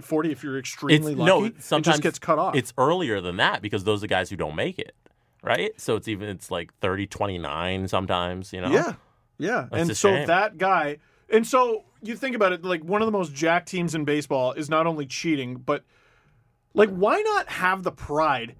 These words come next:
Speaker 1: to at least be like, "This guy's a call-up."
Speaker 2: Mm-hmm.
Speaker 1: Should we maybe not use the trash can
Speaker 2: No,
Speaker 1: thing against
Speaker 2: they're
Speaker 1: the call-up?
Speaker 2: trying to win.
Speaker 1: They were winning, though. This
Speaker 2: Yeah.
Speaker 1: one particular
Speaker 2: They're
Speaker 1: game that's
Speaker 2: trying
Speaker 1: being
Speaker 2: to,
Speaker 1: talked
Speaker 2: they're trying
Speaker 1: about.
Speaker 2: to keep winning, you know? And
Speaker 1: They're, they're gonna get, they're gonna get,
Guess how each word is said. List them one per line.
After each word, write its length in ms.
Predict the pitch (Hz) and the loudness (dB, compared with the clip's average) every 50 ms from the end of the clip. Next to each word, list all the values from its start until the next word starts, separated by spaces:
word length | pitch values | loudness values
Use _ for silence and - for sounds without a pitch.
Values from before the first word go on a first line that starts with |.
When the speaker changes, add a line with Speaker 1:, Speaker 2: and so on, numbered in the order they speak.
| _ _ - | _ _ -6
Speaker 1:
to 140 | - 170 | -2 -2
at 60 | 165 151 | -2 0
least 220 | 156 156 156 - | -2 -4 -4 -2
be 80 | - 160 | -2 -2
like, 180 | 143 139 135 - | 0 0 -2 -2
"This 160 | 185 214 - | -4 -4 -2
guy's 220 | - 359 392 370 339 | 0 0 0 0 0
a 60 | 330 | -2
call-up." 600 | - - - - - 135 139 147 135 107 - - _ _ - | -6 -6 -12 -6 -4 -2 0 0 0 -2 -6 -10 _ _ -14
Speaker 2:
Mm-hmm. 320 | 85 78 80 87 80 80 78 - _ _ _ _ _ _ | -12 -12 -12 -12 -14 -14 -16 -18 _ _ _ _ _ _
Speaker 1:
Should 200 | - - - 208 226 | -8 -4 0 4 4
we 100 | 320 370 | 4 4
maybe 340 | 339 202 165 165 170 190 180 | 4 0 0 0 0 0 2
not 220 | 170 160 160 147 | 2 0 0 0
use 220 | 151 151 156 151 | 0 -2 -2 -2
the 80 | 139 143 | -4 -8
trash 380 | 127 - - 120 113 117 123 - | -8 -8 -6 -6 -6 -6 -6 -6
can 260 | - 160 147 151 147 | -2 0 0 2 2
Speaker 2:
No, 160 | 160 175 185 | 4 4 4
Speaker 1:
thing 80 | 185 156 | 2 2
against 200 | 147 143 147 143 | 0 -2 -2 0
Speaker 2:
they're 120 | 135 139 - | 2 2 2
Speaker 1:
the 40 | - | 2
call-up? 440 | - - 226 - - 254 - 180 120 | 0 0 2 2 2 2 2 2 2
Speaker 2:
trying 140 | 123 139 196 | 0 -2 -2
to 40 | 269 269 233 175 | -2 -4 -8 -8
win. 100 | 123 - _ _ _ _ _ _ _ - | -10 -12 _ _ _ _ _ _ _ 6
Speaker 1:
They 160 | 202 262 277 | 6 8 8
were 380 | 269 226 214 254 285 302 311 294 | 6 4 2 2 4 4 4 2
winning, 440 | 233 202 226 269 339 320 247 214 185 | 0 0 0 0 2 2 0 0 0
though. 220 | 160 139 117 113 | -2 -4 -4 -4
This 180 | 123 147 190 185 | -2 0 2 2
Speaker 2:
Yeah. 60 | 226 185 | 2 2
Speaker 1:
one 240 | 196 208 233 240 | 4 2 2 2
particular 400 | - 254 202 214 240 202 220 208 190 | -2 -6 -6 -6 -4 -2 0 2 4
Speaker 2:
They're 140 | 156 160 160 | 4 4 4
Speaker 1:
game 100 | 190 170 | 2 0
that's 120 | 160 196 | -2 0
Speaker 2:
trying 140 | 214 214 214 | 2 2 2
Speaker 1:
being 140 | - 202 196 | 2 2 2
Speaker 2:
to, 60 | 202 | 2
Speaker 1:
talked 140 | 190 143 180 180 165 | 4 4 4 2 2
Speaker 2:
they're 40 | 202 | 2
trying 200 | 190 214 208 208 | 2 2 2 2
Speaker 1:
about. 120 | 202 180 | 0 -4
Speaker 2:
to 60 | - | -8
keep 160 | - 202 170 156 | -8 -10 -8 -4
winning, 420 | 160 175 190 190 190 185 170 156 | -2 0 0 2 2 0 0 0
you 120 | 151 147 | 0 0
know? 320 | 147 156 160 165 170 170 - - - - _ _ _ _ _ _ _ - - | 0 0 0 0 -2 -2 -4 -10 -20 -20 _ _ _ _ _ _ _ 0 6
And 220 | 185 190 170 175 - | 6 6 6 6 2
Speaker 1:
They're, 80 | - - - - | -2 -4 -2 4
they're 180 | - - 202 240 | 6 6 8 8
gonna 180 | 262 277 269 254 | 6 4 2 2
get, 280 | 240 247 240 - - | 2 0 0 0 -2
they're 160 | 175 202 262 | 0 2 2
gonna 160 | 277 370 403 349 | 4 4 2 2
get, 160 | 339 320 311 | 0 -4 -6